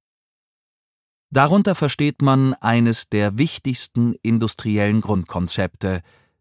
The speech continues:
das der Einheit. Alles muss sich ein- und unterordnen. Was nicht passt, wird passend gemacht.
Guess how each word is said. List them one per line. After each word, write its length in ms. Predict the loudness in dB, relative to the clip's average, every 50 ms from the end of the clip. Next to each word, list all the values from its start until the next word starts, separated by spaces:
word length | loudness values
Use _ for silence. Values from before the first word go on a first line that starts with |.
| _ _ _ _ _
das 220 | -2 -2 -2 -2 0
der 180 | 0 0 0
Einheit. 580 | 0 0 -2 -2 -4 -8 -12 -14 -14 -16 -18 _ _ _ _ _ _ _ _ _ _ _ _ _ _ 0
Alles 580 | 2 2 4 2 0 0 -2 -4 -6 -10 -8 -4
muss 240 | 0 0 0 0 0
sich 280 | -2 -6 -6 -6 -2 0
ein- 420 | 2 4 4 4 2 2 0 -4 _ _
und 220 | -4 -4 -4 -4 -4 -2
unterordnen. 840 | 0 0 0 -2 -4 -8 -8 -10 -12 -12 -12 -12 -12 -12 -12 -16 -18 _ _ _ _ _ _ _ _ _ _ _ _ _ _ _ _ _ _ _ _
Was 180 | 2 2 4 4
nicht 180 | 0 0 0
passt, 420 | 2 2 2 2 0 -4 -10 -14 _ _
wird 320 | 2 2 2 2 0 -6 -4
passend 500 | 0 0 0 0 0 -2 -4 -4 _ -6
gemacht. 480 | -4 -4 -4 -4 -8 -12 -18 -20 -20